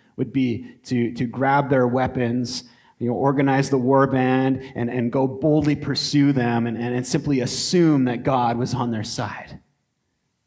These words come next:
But yet, when, if we, if we read the story, we see that David doesn't do that. Instead, and to the chagrin of the impatient and angry men ready to get their wives back,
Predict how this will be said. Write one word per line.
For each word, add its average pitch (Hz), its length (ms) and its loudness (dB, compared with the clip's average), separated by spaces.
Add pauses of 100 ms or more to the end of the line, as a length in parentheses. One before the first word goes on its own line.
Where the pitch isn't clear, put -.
(1160)
But 135 120 0
yet, 135 400 0 (220)
when, 117 180 2
if 110 80 -8
we, 123 160 -2
if 117 100 -4
we 123 80 -2
read 127 140 0
the 139 40 -6
story, 147 360 0
we 113 80 2
see 98 100 -2
that 117 160 0
David 117 220 -2
doesn't 113 280 -8
do 135 140 -6
that. - 160 -8 (1700)
Instead, 160 440 2
and 143 140 2
to 156 80 -2
the 143 80 0
chagrin 147 500 0
of 139 100 2
the 135 160 0
impatient 147 520 -2
and 123 100 0
angry 135 300 0
men 127 440 0 (140)
ready 139 380 2
to 135 80 0
get 139 160 0
their 123 140 2
wives 139 360 0
back, 95 480 -8